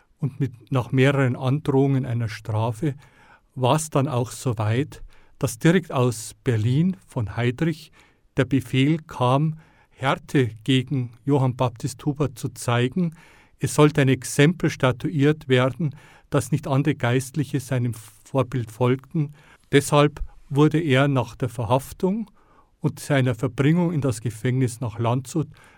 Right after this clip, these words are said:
schließlich dann auch in das Konzentrationslager nach Dachau überstellt.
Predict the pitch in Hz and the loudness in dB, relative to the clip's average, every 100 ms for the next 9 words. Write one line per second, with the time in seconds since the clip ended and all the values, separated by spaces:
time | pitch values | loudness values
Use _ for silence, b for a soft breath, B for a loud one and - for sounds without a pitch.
0 | b - 147 147 - 127 127 120 123 - | b 0 2 0 -2 -2 -2 0 -2 -4
1 | b b - 139 131 139 131 127 123 110 | b b -2 -2 0 -2 0 0 -2 -4
2 | - 131 131 131 117 113 120 113 107 - | -2 -4 -2 -2 -2 -2 -2 -2 -4 -4
3 | 113 107 135 120 135 110 107 - 101 107 | -4 -2 -4 -4 -6 -8 -10 -12 -12 -12
4 | - | -16